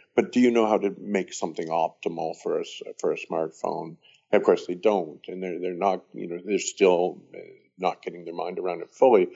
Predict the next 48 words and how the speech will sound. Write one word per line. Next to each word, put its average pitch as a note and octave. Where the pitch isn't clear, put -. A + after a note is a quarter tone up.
At -
the A2
time, C#3
however, G2+
that, F#2+
you G2
know, G2
there G2
was F#2+
this G2+
distraction F#2+
around F2
apps, A2
and F2+
we F2+
all F#2
thought, F2+
you F#2+
know, F2
that F2
maybe F2+
the F#2
way F2+
to F2
go, F#2+
the F2+
way F2
to F2+
embrace F2+
the F2+
space -
was F2+
via E2
apps. F#2
And F#2+
that F#2
hasn't F#2
turned E2+
out D#2+
to -
be E2
true. D#2
There, D#2
you E2+
know, D#2+
a D#2+
lot D#2+
of D#2+